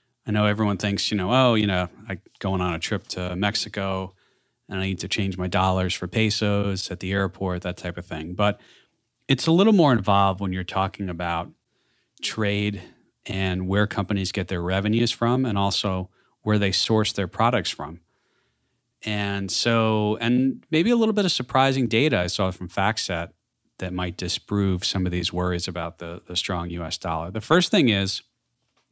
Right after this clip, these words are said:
okay, when we say the, the dollar is strong, what are they talking about? Well, there's a few ways to look at this. There's really three primary ways. Uh, the first way is you would look and see, okay,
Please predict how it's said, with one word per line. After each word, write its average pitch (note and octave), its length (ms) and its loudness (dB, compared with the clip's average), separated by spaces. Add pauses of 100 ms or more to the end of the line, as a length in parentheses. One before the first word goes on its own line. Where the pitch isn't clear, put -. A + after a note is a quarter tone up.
(100)
okay, A2+ 320 0 (920)
when C3 80 0
we C3 60 4
say F3+ 220 4
the, D3 320 4
the A2 140 -4
dollar A2+ 500 2
is F#2 80 -4
strong, F#2 600 -6 (460)
what A2+ 260 -4
are F3 60 0
they D3+ 140 2
talking F2+ 420 -6
about? D2 320 -16
Well, A#2 340 2 (920)
there's C#3+ 160 6
a C#3+ 80 4
few F3+ 240 2
ways F3+ 240 2
to C3+ 100 0
look G#2+ 180 2
at - 100 -12
this. - 200 -8
There's G#2+ 140 -2
really B2 220 4
three G#2+ 440 0
primary F2+ 560 -2
ways. - 460 -8 (760)
Uh, - 100 -14
the G#2+ 100 -2
first B2 400 2
way G2+ 300 2
is F2+ 140 -2
you G2+ 60 0
would F#2 160 -4
look G2 280 -2
and F#2 140 -6
see, F2 420 -4
okay, G#2+ 420 0